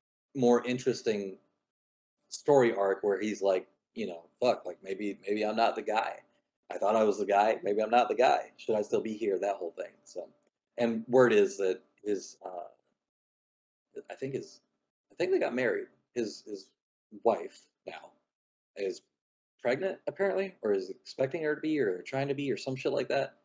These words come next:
Something involving a kid. So he wants to, and he lives in Florida. So, um, I think he wants to, to come to the U S full time. So they're doing this whole, like,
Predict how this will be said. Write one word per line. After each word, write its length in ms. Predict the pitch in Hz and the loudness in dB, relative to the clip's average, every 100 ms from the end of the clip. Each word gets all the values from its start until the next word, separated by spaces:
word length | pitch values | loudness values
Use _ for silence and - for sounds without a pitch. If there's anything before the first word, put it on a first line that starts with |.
| _ _ | _ _
Something 340 | - 180 160 143 | 0 2 4 2
involving 400 | 113 110 98 92 | 6 6 6 2
a 40 | |
kid. 260 | - 92 - _ _ _ _ _ _ _ _ _ _ | -6 -6 -6 _ _ _ _ _ _ _ _ _ _
So 360 | 117 101 92 - | -4 -2 -2 -4
he 60 | 113 | -4
wants 180 | 110 - | -2 -4
to, 120 | 113 - | -10 -12
and 120 | 101 | -10
he 100 | 107 | -2
lives 240 | 120 131 98 | 2 2 2
in 60 | |
Florida. 480 | - - 120 92 80 - _ _ _ _ _ _ _ | -8 2 4 4 -4 -10 _ _ _ _ _ _ _
So, 560 | - 117 101 95 90 - | -2 2 4 2 0 -2
um, 300 | 95 92 87 76 _ _ _ _ 95 | -6 -6 -8 -14 _ _ _ _ -12
I 40 | |
think 160 | 104 101 | -10 -6
he 60 | 101 | -6
wants 240 | 95 - | -6 -6
to, 240 | 95 87 85 _ _ _ - | -6 -4 -6 _ _ _ -18
to 60 | |
come 180 | - 107 | -10 -10
to 120 | 90 | -10
the 80 | 87 | -10
U 180 | 92 92 | -2 -2
S 120 | 90 | -2
full 140 | - 92 | -6 -6
time. 280 | - 92 - _ _ _ _ _ _ _ _ - | -8 -16 -18 _ _ _ _ _ _ _ _ -2
So 420 | - 117 110 98 | 4 6 4 2
they're 100 | 107 | 2
doing 180 | 117 113 | 2 2
this 120 | 98 | 2
whole, 160 | 117 101 | 2 4
like, 280 | 92 90 | 2 0